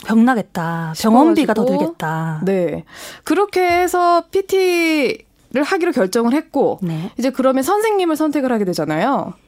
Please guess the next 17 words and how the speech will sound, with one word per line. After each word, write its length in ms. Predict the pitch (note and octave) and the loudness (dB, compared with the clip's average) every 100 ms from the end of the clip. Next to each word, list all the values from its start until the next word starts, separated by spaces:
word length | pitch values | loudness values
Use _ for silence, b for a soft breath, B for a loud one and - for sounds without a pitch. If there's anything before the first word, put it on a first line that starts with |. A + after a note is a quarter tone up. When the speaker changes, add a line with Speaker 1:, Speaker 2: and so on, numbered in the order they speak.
| _ | _
Speaker 1:
제가 220 | - G#3 G3 | -4 -2 0
근데 180 | F3+ | 0
여성 300 | E3+ E3+ C4 | -2 0 0
전용 300 | A#3 F#3+ F3+ | 2 0 0
헬스장이어서 680 | G3 F#3+ G3 E3+ D#3+ D3+ F#3+ | 0 -2 -4 -4 -4 -4 -2
모두 340 | F3 G3+ G#3+ | 0 0 0
여성 440 | F3 E3 G#3 F#3+ F3+ | 0 0 0 2 2
회원들인데 760 | A#3 A#3+ F#3+ D#3 D#3 F3+ F3 D3+ | 0 0 -2 -4 -2 -2 -2 -4
Speaker 2:
오. 680 | G3 G3+ G#3 A3+ A#3+ F#3+ D#3 D3 | -4 -2 0 0 0 -2 -4 -4
Speaker 1:
다 380 | B3 C4 B3+ | -2 0 0
좀 260 | A3+ G#3+ F#3+ | 0 -2 -2
그 440 | - F3 D#3+ D#3 - | -2 -4 -4 -4 -4
여자 180 | F3+ G#3+ | -2 0
선생님을 340 | A3 G#3 F#3 | 0 0 0
선호를 320 | G3+ D#4 A#3+ | 0 0 0
했나 200 | F#3+ A3+ | 0 0
봐요. 260 | F3+ D#3 G#3+ | -2 -4 -6